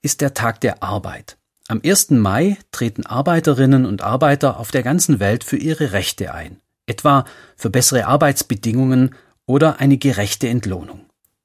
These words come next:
In diesem Jahr spielt sich der Tag der Arbeit aber vor allem im Internet ab, wegen der Corona-Pandemie.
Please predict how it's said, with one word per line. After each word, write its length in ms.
In 140
diesem 260
Jahr 340
spielt 300
sich 140
der 160
Tag 240
der 160
Arbeit 480
aber 220
vor 180
allem 460
im 160
Internet 480
ab, 240
wegen 220
der 100
Corona-Pandemie. 1000